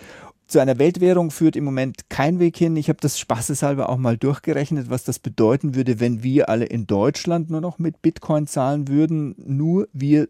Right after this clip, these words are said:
Deutsche, wir könnten dann alle hundertsiebenunddreißig Tage einmal etwas einkaufen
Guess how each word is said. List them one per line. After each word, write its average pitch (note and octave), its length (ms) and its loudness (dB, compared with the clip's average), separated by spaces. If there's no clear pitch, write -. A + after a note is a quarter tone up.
Deutsche, C#3 640 0
wir C#3 220 -2
könnten C3 480 -6
dann A#2 260 -4
alle B2+ 320 2
hundertsiebenunddreißig C#3 1000 -2
Tage A2+ 360 -2
einmal A2+ 340 -2
etwas - 340 -6
einkaufen C3+ 800 -2